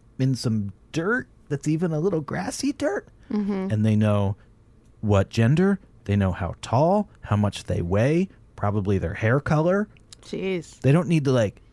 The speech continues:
Speaker 1: have this footprint perfectly encased like a Bigfoot footprint that some, like, guy out in Wyoming where this book takes place had
Speaker 2: Oh,
Speaker 1: j-,
Speaker 2: no.
Speaker 1: put some plaster in and is like, "Look, I got this perfect footprint."
Speaker 2: Right.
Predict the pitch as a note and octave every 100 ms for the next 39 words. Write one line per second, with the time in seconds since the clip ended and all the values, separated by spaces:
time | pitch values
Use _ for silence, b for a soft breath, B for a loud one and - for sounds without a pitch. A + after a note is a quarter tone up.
0 | - - B2+ A2 G#2+ - - D3 - B2
1 | A2 - - C3 C3+ - B2 A2+ G#2 -
2 | B2 A#2+ - - G2 F2+ - F#2+ E2 B2
3 | A#2 - A2 - - - - - G2+ F2
4 | - - - A#2 G2 F#2 - b b b
5 | b b - G2 - G2+ G2+ G2+ G#2 G2
6 | F#2+ G2 F#2+ G#2 A2+ G#2 F#2+ F#2 F2 -
7 | - B2+ - - F#2+ - - G2 F2+ E2+
8 | - G2+ - - G#2+ A#2+ - C#3 - A2
9 | F2+ - A2 A#2 - G2 F2+ F#2+ F#2+ F2+
10 | F#2 F2 C#3 D3 F#2+ A#2 A#2 - - C3
11 | A#2+ F#2+ - - E3+ - C3+ A2+ - G3+
12 | F#3+ F3 -